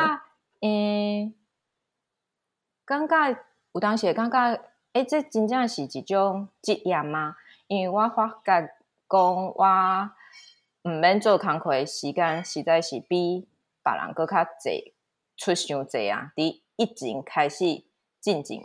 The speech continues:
就一直是安尼啊。啊，毋过我，我就是想讲，哇，这我真正选着一个足好康的头路呢。<laughs> 其实一个月拢毋免做啥物工课。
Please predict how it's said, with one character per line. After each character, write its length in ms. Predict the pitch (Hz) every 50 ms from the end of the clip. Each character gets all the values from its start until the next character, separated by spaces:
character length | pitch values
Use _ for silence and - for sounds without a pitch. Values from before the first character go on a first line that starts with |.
| 165 _
就 160 | - - - -
一 60 | - 196
直 160 | - 139 104 -
是 80 | - -
安 180 | - 143 139 135
尼 160 | 135 135 135
啊。 160 | 135 131 - _ _ - - _ _
啊， 100 | - 269
毋 80 | 240 202
过 260 | 202 214 220 220 220
我， 480 | 214 214 208 208 208 214 214 - - - _ _ _ _ _ _ _ _ _ _ _ _ _ _ _ _ -
我 100 | - 175
就 120 | 214 190 170
是 160 | 170 - 156
想 240 | 156 - 160 147 -
讲， 380 | - 196 202 202 202 202 - _ -
哇， 280 | - 190 180 165 147
这 300 | 156 - 247 254 220 254 - _ -
我 100 | - 247
真 160 | - 240 220
正 140 | 208 254 262
选 240 | 254 - 254 247 254
着 100 | 233 180
一 40 | 165
个 200 | - 147 143 151
足 100 | - 220
好 240 | 220 - 220 214
康 240 | 220 220 - 226 214
的 140 | 214 196 190 - - - - - -
头 320 | - - - 170 160 175
路 260 | 170 175 180 170 175 202 247
呢。 120 | - 349 294 - - - - - _ - -
<laughs> 440 | - - - - - 285 - 571
其 180 | - 277 262 269
实 180 | 349 - 277 262
一 220 | 262 - 269 269
个 200 | 254 240 247 269
月 180 | 240 240 220 226
拢 200 | 262 285 262 233
毋 20 |
免 200 | 180 190 208 226 247
做 200 | - 262 247 233
啥 160 | 233 233 226
物 40 | 226 240 240 240
工 240 | - 233 - 190 202
课。 140 | - - 165